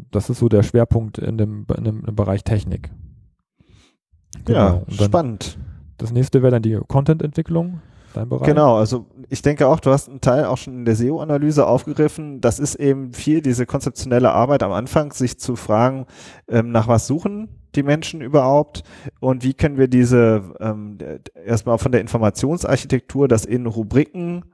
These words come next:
Speaker 2: und in Unterthemen clustern, sodass wir erstmal so eine, äh, grobe Struktur haben.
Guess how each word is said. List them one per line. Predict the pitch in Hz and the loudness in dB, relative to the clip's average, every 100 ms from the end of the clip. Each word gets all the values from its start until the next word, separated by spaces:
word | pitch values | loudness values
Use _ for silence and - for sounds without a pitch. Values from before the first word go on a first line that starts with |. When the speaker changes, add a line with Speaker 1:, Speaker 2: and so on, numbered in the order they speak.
| _ | _
Speaker 2:
und | - 131 135 | -4 -2 0
in | 127 123 | -2 -2
Unterthemen | 123 123 139 - 107 101 95 87 - - | -4 0 0 2 0 0 -2 -14 -18 -2
clustern, | 104 98 - 101 85 82 _ _ _ - - - | 2 2 2 0 -2 -10 _ _ _ -20 -20 -8
sodass | 120 113 - | 0 2 2
wir | 110 | 2
erstmal | 117 - 127 117 | 2 2 2 2
so | 117 | 0
eine, | 117 110 | 0 0
äh, | 107 101 | -2 -6
grobe | 104 113 135 135 | -8 -6 -2 -2
Struktur | - - 110 - 160 165 | -2 -8 -12 -4 0 2
haben. | 170 175 190 | 2 0 -4